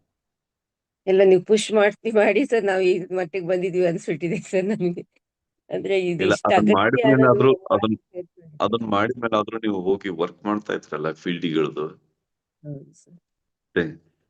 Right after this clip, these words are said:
Speaker 2: ಫೀಲ್ಡ್‌ಗಳದ್ದು ವರ್ಕ್ ಮಾಡುವಾಗ ಬರುವ ಎಕ್ಸ್‌ಪೀರಿಯನ್ಸ್‌ಗಳಿದೆಯಲ್ಲ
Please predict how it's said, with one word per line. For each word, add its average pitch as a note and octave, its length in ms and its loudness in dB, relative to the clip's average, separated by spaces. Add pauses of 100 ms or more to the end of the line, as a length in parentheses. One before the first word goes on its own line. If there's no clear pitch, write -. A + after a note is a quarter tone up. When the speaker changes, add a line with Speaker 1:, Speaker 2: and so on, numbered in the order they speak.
(180)
Speaker 2:
ಫೀಲ್ಡ್‌ಗಳದ್ದು A#2+ 920 2 (180)
ವರ್ಕ್ - 280 -4
ಮಾಡುವಾಗ G2+ 520 -2 (140)
ಬರುವ E2 280 -4
ಎಕ್ಸ್‌ಪೀರಿಯನ್ಸ್‌ಗಳಿದೆಯಲ್ಲ G#2+ 1160 -6